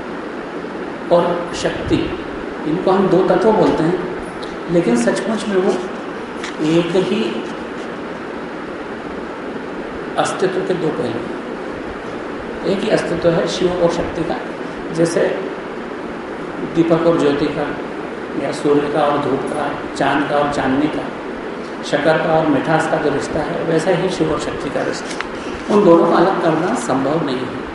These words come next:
किसी भी तरीके से। जैसे शक्कर से मिठास को अलग नहीं कर सकते, या तो शक्कर रहेगी तो मीठी रहेगी या फिर शक्कर रहेगी नहीं।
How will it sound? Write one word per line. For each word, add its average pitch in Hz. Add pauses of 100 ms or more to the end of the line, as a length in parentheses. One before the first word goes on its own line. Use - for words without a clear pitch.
(640)
किसी 180
भी 208
तरीके 135
से। -
जैसे 147
शक्कर 170
से 175
मिठास 151
को -
अलग 131
नहीं 151
कर -
सकते, -
या 147
तो 196
शक्कर 180
रहेगी 170
तो 196
मीठी 180
रहेगी 170
या 170
फिर 180
शक्कर 165
रहेगी 127
नहीं। 127